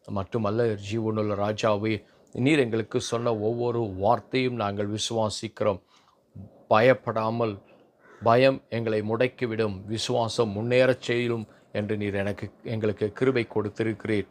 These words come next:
அந்த வார்த்தையின்படி ஆசீர்வதியும். எல்லோரும் விசுவாசத்தில் முன்னேறும்படிக்கு கிருபை தாரும்.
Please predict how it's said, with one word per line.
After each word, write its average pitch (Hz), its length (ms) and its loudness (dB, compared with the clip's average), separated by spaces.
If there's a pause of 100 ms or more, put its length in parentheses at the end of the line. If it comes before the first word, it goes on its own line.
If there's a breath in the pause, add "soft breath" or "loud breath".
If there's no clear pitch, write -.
(320 loud breath)
அந்த 98 160 -2
வார்த்தையின்படி 117 720 2
ஆசீர்வதியும். 110 680 -4 (300 soft breath)
எல்லோரும் 156 480 2
விசுவாசத்தில் 127 680 2
முன்னேறும்படிக்கு 110 800 0
கிருபை 104 440 -4
தாரும். 92 420 -6